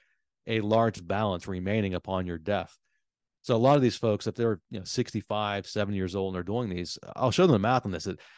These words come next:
you probably should expect that this account balance is gonna be gone for legacy purposes, probably by the time you're eighty, eighty-five years old.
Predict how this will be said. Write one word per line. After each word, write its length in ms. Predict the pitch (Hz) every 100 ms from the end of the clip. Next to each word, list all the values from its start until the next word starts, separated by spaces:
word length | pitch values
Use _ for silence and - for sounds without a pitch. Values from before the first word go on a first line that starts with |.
| - _ _ 92 -
you 140 | 151
probably 240 | 180 202
should 120 | 190 143
expect 340 | - 143 127
that 40 | 107
this 120 | 101
account 360 | 104 113 117 95
balance 280 | 92 90
is 100 | 98
gonna 160 | 87 98
be 120 | 87
gone 420 | 82 90 101 110 - _ _ _ _ _ _ _ -
for 140 | 113
legacy 380 | 98 107 110 110
purposes, 580 | 120 113 117 123 113 - _ _ _ _ _
probably 220 | 117 107
by 120 | 104 107
the 60 |
time 240 | 95 107 104
you're 120 | 92
eighty, 400 | 101 104 101 101
eighty-five 480 | 98 95 85 92 85
years 220 | 90 80
old. 220 | 92 -